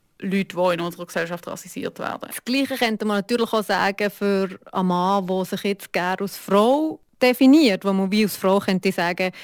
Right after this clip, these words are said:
Speaker 2: «Ja, ich habe das auch nicht gewählt und ich werde diskriminiert und schlechter bezahlt und bin mehr von Gewalt betroffen.» Und jetzt kommst du, willst du einfach auch ein bisschen Frau sein, so am Freitagabend.
Speaker 1: Also sich auf den Weg zu begeben und zu sagen, «Ich bin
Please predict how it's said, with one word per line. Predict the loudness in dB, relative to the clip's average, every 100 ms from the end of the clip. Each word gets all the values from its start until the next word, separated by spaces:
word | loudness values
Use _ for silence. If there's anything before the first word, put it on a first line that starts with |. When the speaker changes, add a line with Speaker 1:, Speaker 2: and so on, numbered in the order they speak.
| -2
Speaker 2:
«Ja, | 0 2
ich | 4
habe | 4
das | 4 2
auch | 2
nicht | 0
gewählt | 2 2 2 -2 -2
und | -2
ich | 0
werde | -2 -2 -2
diskriminiert | -2 -4 0 2 4 4 4 0 -4
und | -2 2 2 0 0
schlechter | 0 0 -2 -8
bezahlt | 0 2 2 2 -2 -4 -12 -14 -16 -16 -16 -4
und | 0 4 4 2 4
bin | 2
mehr | 4 2
von | 0 -2
Gewalt | 0 0 0 -2
betroffen.» | -6 0 2 2 2
Und | 0
jetzt | 0
kommst | 0 2
du, | 2 2
willst | 0 0
du |
einfach | -2 -2
auch | -2
ein | -4
bisschen | -4
Frau | -4 -2 -6
sein, | -8 -8 -8 -8
so | -6 -4
am | -4 -6
Freitagabend. | -6 -8 -6 -6 -6 -6 -8 -14 -16 _ _ -8
Speaker 1:
Also | -6
sich | 0 0 0
auf | -2 -2
den | -4 -2 0
Weg | 4 6 4 2 -8
zu | -16 -8
begeben | -6 -4 0 2 4 4 0 -4 -12 _ -10
und | -8 -6
zu | -2
sagen, | -2 -2 -8
«Ich | -12 -12
bin | -14